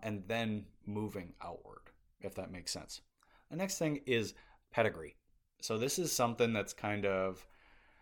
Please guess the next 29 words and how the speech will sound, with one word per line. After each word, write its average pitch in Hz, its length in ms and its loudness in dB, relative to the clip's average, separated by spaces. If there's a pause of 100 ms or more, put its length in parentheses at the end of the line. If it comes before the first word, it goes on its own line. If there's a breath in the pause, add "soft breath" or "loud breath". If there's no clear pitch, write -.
(160 soft breath)
I 117 60 6
don't 127 200 4
take - 160 2
a 98 60 2
hard 101 320 0
stance 101 420 -4
on 139 140 0
this, 160 260 -4 (320)
but 107 400 -2 (340)
I 110 120 6
do 113 420 2
know 104 300 2
where 98 240 0
I 87 80 -8
came 110 300 -4
from, 147 360 -2 (600)
and 101 360 -4
why 92 220 -2
I 95 220 -4
am 101 200 -6
the 90 80 -8
way 98 300 -4
I 98 160 -6
am 113 340 0 (200)
is 110 140 -2
because 107 680 0 (460 soft breath)
there 113 260 4
were 104 160 0
men 101 520 -2